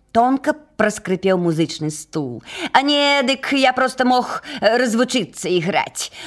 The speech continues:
Апошнім часам я з цяжкасцю браў рэ мажор сі бемоль». У той жа дзень здарыўся і новы цуд.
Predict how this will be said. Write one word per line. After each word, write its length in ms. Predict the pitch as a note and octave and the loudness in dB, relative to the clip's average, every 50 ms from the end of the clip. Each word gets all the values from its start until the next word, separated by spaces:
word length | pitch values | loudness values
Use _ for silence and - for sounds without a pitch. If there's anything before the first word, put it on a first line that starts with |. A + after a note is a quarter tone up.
| C4+ - | -4 0
Апошнім 480 | - D#4 - F#4 G#4+ - F#4 F#4+ F#4 F4 | 0 2 2 2 0 2 2 4 4 4
часам 500 | - - F#4 F4 F4 E4+ D4 C#4+ C#4+ C#4 | 2 2 2 2 0 0 0 0 2 2
я 180 | A#3 C#4+ C#4+ C4+ | 2 2 0 0
з 100 | - - | -2 -2
цяжкасцю 640 | - F4+ E4 D#4+ - - - G#3+ - - - A3+ | 0 0 0 0 -2 -4 -6 -6 -6 -6 -6 -6
браў 420 | G3 G3+ A3 A3 G#3+ G#3+ G#3 G3 - - - - - _ - | -2 2 4 4 4 4 2 0 -2 -6 -16 -20 -16 _ 2
рэ 240 | G#3 A3 A#3 A#3+ A#3+ | 2 4 4 4 4
мажор 420 | A#3 A3+ F#3+ F#3 A#3 A#3 A#3 A3+ | 4 2 4 4 4 4 4 2
сі 220 | G#3 - - G#3+ G#3 | 0 -4 -6 -4 -2
бемоль». 640 | F3+ G3 G3 G3 G#3 B3 D4 F#4 F4 C#4+ A#3 G3 - - - - - - _ _ _ _ _ _ _ - | 2 2 4 4 4 6 6 6 6 4 4 2 0 -4 -10 -16 -18 -20 _ _ _ _ _ _ _ 0
У 80 | F#3 F#3 | 0 2
той 480 | F#3 G3 G#3 G#3 G#3+ G#3+ G3+ F#3+ F#3 | 4 4 4 4 4 4 4 4 4
жа 160 | E3+ D3+ F3 E3+ E3 | 4 4 2 0 0
дзень 560 | D3+ C3+ C#3+ E3+ A#3 D#4 E4 D#4+ D#4 A3+ C#3 - - - D#4 A#3 | 0 2 2 2 4 2 2 0 0 0 -2 -2 -6 -12 -6 -4
здарыўся 720 | E3+ F3+ E3 C#3+ F#3 A3 D4+ E4+ F4 F4+ E4 - - C#4 C4 | -2 -2 0 2 2 2 2 0 -2 -4 -6 -4 0 2 4
і 80 | B3+ | 6
новы 400 | A#3 G#3+ A3 A#3+ G#3 F3 F#3 F3+ | 6 6 4 4 4 2 0 0
цуд. 400 | - - G#3+ F#3+ F#3 - - - | 0 -2 -2 -2 -2 -4 -10 -20